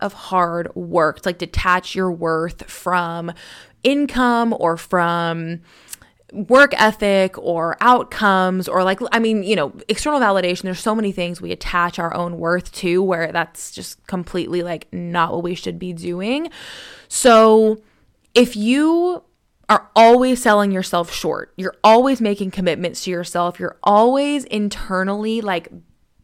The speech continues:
telling yourself that you can't trust yourself. You sit down, you're like, "I'm gonna do X, Y, and Z tasks. I've needed to do them. I have the time,"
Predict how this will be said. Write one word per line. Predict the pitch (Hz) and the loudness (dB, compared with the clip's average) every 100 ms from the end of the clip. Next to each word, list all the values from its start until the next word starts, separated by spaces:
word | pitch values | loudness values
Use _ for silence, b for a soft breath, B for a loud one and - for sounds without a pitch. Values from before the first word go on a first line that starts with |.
| _ | _
telling | - 196 196 185 | -2 0 0 -2
yourself | 175 190 160 | -6 -2 -4
that | - | -4
you | 170 | -12
can't | 165 180 - | -12 -14 -10
trust | - 156 - | -8 -8 -10
yourself. | - - - - B B B B | -16 -12 -12 -12 B B B B
You | 220 | -4
sit | 226 202 | 0 0
down, | 196 202 | 0 0
you're | 190 | -2
like, | 190 180 - b b - | -2 -4 -8 b b 0
"I'm | - 254 | 2 2
gonna | 277 | 0
do | 208 214 214 | -2 -2 -2
X, | 196 196 | -2 -4
Y, | 220 208 | -4 -2
and | 208 | -2
Z | 208 196 | -2 -6
tasks. | - 180 185 180 - | -4 -4 -4 -6 -6
I've | 180 180 | -8 -6
needed | 180 202 | -4 -4
to | 202 | -4
do | 180 180 | -2 0
them. | 180 180 | 0 -4
I | 180 | -6
have | - 190 190 | 0 0 0
the | |
time," | 202 180 175 180 | -6 -6 -6 -6